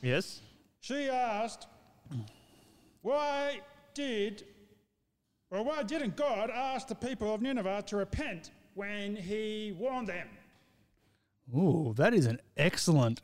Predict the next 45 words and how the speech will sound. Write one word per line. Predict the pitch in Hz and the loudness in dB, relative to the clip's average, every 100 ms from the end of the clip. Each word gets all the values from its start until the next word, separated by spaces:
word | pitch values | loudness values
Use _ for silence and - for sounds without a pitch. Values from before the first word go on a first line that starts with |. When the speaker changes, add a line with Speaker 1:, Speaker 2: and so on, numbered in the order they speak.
| - | -6
Speaker 3:
question, | - 151 - 127 107 104 113 | 2 4 4 2 2 0 -2
Shani. | - 120 110 127 226 202 | 0 2 4 4 4 2
Uh, | 131 135 | 6 6
thanks | 143 226 190 | 8 4 4
for | |
sending | 147 160 135 | 6 8 10
that | 123 131 | 8 6
in. | 123 131 240 - - - - - | 6 6 6 0 -12 -12 -10 4
We're | 180 | 8
gonna | 311 190 | 8 8
f-, | - 165 | 4 6
read | 160 196 185 | 10 10 8
from | - 160 | 6 8
the | 139 | 8
Bible | 156 156 143 | 8 8 10
really | 135 147 135 | 10 10 10
soon. | - 165 147 139 | 8 8 10 10
We're | |
gonna | 180 165 | 8 6
hear | 127 - 190 185 131 | 4 6 10 10 10
exactly | 127 131 180 - 170 | 8 4 4 6 6
what, | 127 135 170 120 - - - - | 6 8 8 6 0 -2 -4 -2
uh, | 127 120 120 123 - 175 | 2 4 2 0 -4 2
Jonah | 135 156 139 | 8 10 8
did | 117 185 190 | 8 6 6
say | - 113 110 - | 4 2 0 -8
to | - 147 | 4 6
the | 123 | 8
people | 139 123 123 123 | 6 6 2 2
of | 117 120 | 2 6
Nineveh. | 147 170 113 107 - - - | 8 8 4 0 -6 -14 0
But | 165 147 | 4 6
Shani's | 226 311 339 | 8 8 8
read | 185 190 | 8 8
it | 190 | 6
very | 165 170 208 165 | 6 8 8 8
carefully, | 190 247 - 123 113 | 8 6 6 4 4
obviously, | 120 120 - 135 | 4 4 6 6
because | 175 196 185 | 6 8 6
she's | - 180 | 8 6
noticed | 160 220 294 120 143 - | 8 8 8 6 4 4
that | 170 170 | 6 6
when | 165 175 170 | 8 8 8
Jonah | 190 226 254 | 8 8 6
speaks | - - 254 240 - - | 4 4 4 4 0 -2